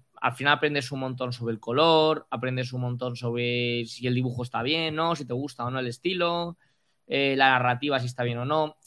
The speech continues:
Yo en mi caso, como también trabajo en cosillas de cine y demás, aparte de, del canal y, y tal,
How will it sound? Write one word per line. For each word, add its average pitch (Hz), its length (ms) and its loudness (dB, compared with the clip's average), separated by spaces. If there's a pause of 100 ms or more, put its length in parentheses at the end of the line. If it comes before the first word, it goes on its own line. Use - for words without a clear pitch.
Yo 139 160 -2
en 156 60 -2
mi 175 120 -2
caso, 185 280 0
como 123 200 -8
también 123 320 -6
trabajo 165 500 -2
en 165 80 -2
cosillas 160 440 -4
de 143 120 -4
cine 160 460 0
y 156 40 0
demás, 165 460 0
aparte 135 380 -4
de, 139 260 -4
del 135 160 -8
canal 143 340 -4
y, 135 360 -4
y 123 60 -12
tal, 156 280 -2